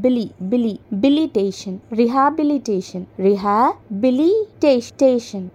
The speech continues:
rehabilitation, rehabilitation, rehabilitation center அப்படின்னு சொல்றோம்ல, rehabilitation. rehabilitation அப்படின்னா மறுவாழ்வு, rehabilitation center அப்படின்னா மறுவாழ்வு மையம்.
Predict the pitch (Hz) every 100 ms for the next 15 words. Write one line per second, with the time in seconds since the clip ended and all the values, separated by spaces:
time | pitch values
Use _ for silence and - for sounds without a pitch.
0 | 208 226 226 262 339 - 196 233 240 294
1 | 381 - 240 214 - 180 - - 285 269
2 | 285 254 247 233 214 202 220 185 185 220
3 | 254 277 294 302 302 277 240 226 269 247
4 | 240 202 190 190 190 - 196 214 233 226
5 | 208 247 403 233 202 202 220 214 254 226
6 | - 175 - 196 185 - 254 294 320 320
7 | 302 262 220 202 - 190 - - 202 202
8 | 240 381 226 226 277 269 214 190 190 185
9 | 214 269 262 269 247 226 208 - 233 226
10 | 208 196 202 190 - - 190 196 208 339
11 | 262 214 269 247 208 196 240 294 196 185
12 | 180